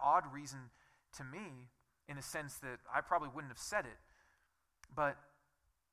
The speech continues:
Peter knows something we don't know about how prayer works. He knows something about how God looks into our lives and chooses to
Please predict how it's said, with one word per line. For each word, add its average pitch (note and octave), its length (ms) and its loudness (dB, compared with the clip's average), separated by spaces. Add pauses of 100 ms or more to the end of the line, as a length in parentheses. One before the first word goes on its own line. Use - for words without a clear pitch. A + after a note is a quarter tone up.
(120)
Peter F#3+ 240 -6
knows D#3+ 200 -4
something C#3+ 320 -4
we F3 80 -8
don't D3+ 180 -8
know F#3 160 -6 (140)
about C3 180 2
how C3 140 0
prayer F3+ 280 2
works. - 520 -14 (580)
He C#3 60 -10
knows D3+ 180 -6
something D3 300 -4
about C3 180 4
how C#3 180 2
God C#3+ 280 6 (440)
looks D#3+ 300 -6
into D3 300 -8
our C3 240 4
lives B2 760 4 (460)
and C#3 80 -14
chooses D3+ 440 -8
to - 60 -2